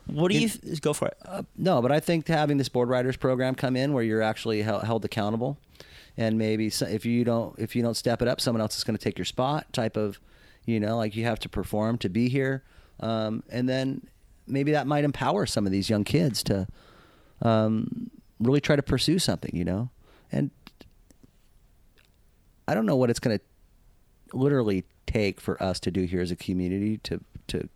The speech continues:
Speaker 2: get together. Um, but, uh, but using that as an example, or Cole Sandman, like, I see, or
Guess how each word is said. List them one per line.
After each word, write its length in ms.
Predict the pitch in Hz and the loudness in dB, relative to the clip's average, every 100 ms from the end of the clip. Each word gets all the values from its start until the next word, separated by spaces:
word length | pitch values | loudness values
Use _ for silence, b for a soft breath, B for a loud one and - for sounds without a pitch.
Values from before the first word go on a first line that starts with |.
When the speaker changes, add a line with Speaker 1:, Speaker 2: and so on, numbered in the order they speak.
| _ | _
Speaker 2:
get 280 | 104 - - | -4 -4 -6
together. 500 | 92 87 87 107 127 b b b - | -6 -4 -2 -4 -8 b b b -8
Um, 200 | 98 110 | -4 -2
but, 120 | 117 | -2
uh, 80 | - - _ _ _ | -4 -14 _ _ _
but 120 | 127 | 0
using 340 | 131 135 127 113 | 2 2 2 4
that 220 | 113 - | 2 0
as 160 | 120 | 0
an 100 | 131 | 2
example, 440 | 120 120 120 123 139 | 2 2 0 0 0
or 260 | 120 92 - B B B B B B - | 0 -2 -6 B B B B B B -6
Cole 240 | - 120 | 0 2
Sandman, 640 | 113 131 117 117 117 117 120 | 2 2 4 4 4 2 0
like, 160 | 104 | 0
I 60 | 156 | -2
see, 280 | 196 160 - | 0 0 0
or 280 | 110 110 | -2 -4